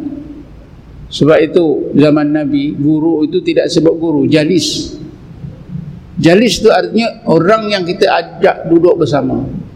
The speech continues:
Macam tuan-tuan dengan saya ni jalis. Tuan-tuan adalah julasa, julasai, orang-orang yang duduk bersama dengan saya.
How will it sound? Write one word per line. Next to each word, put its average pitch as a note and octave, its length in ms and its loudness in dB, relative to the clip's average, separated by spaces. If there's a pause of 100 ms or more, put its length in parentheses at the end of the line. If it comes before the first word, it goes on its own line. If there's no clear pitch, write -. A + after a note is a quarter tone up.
(220)
Macam E3 480 2 (320)
tuan-tuan D#3 400 2
dengan E3 240 -2
saya D#3 160 -4
ni F3+ 160 -2
jalis. F#3 400 0 (400)
Tuan-tuan E3 400 2
adalah E3 400 0
julasa, - 720 -2 (480)
julasai, F3+ 720 4 (480)
orang-orang F#3+ 640 2
yang G3+ 160 -2
duduk A3 320 2
bersama F3+ 320 0
dengan F3 240 -2
saya. C#3 240 -4